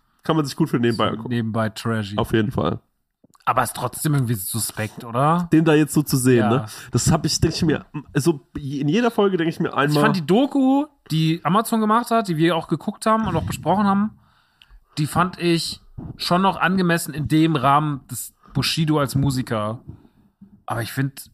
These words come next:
Speaker 2: die, ich weiß nicht, ob ich das grad so sehen will.
Speaker 1: Ist halt wie die Geissens jetzt so ein bisschen.
Speaker 2: Ja.
Speaker 1: Und was man noch dazu sagen muss, ist, die haben jetzt so einen, die haben jetzt noch so einen, oh, Voice-Over in dieser Do-, äh,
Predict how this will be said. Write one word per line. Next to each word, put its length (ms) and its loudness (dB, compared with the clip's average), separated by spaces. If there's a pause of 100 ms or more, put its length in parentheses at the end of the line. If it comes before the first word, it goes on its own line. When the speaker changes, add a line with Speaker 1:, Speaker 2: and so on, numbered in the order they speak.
(120)
Speaker 2:
die, 280 -4
ich 160 -10
weiß 160 -2
nicht, 180 -4
ob 60 -6
ich 100 -2
das 160 -8
grad 320 -4
so 140 -4
sehen 400 2
will. 60 -12
Speaker 1:
Ist 80 0
halt 100 4
wie 80 4
die 80 2
Geissens 520 2
jetzt 180 0
so 80 2
ein 60 2
bisschen. 380 2 (200)
Speaker 2:
Ja. 160 4
Speaker 1:
Und 80 6
was 80 2
man 100 2
noch 80 2
dazu 420 2
sagen 360 2
muss, 200 2
ist, 380 0 (680)
die 100 2
haben 180 2
jetzt 200 0
so 100 2
einen, 320 0 (480)
die 140 -2
haben 100 4
jetzt 140 0
noch 80 2
so 180 2
einen, 380 -2 (180)
oh, 320 4
Voice-Over 840 2
in 120 2
dieser 260 2
Do-, 240 0
äh, 40 0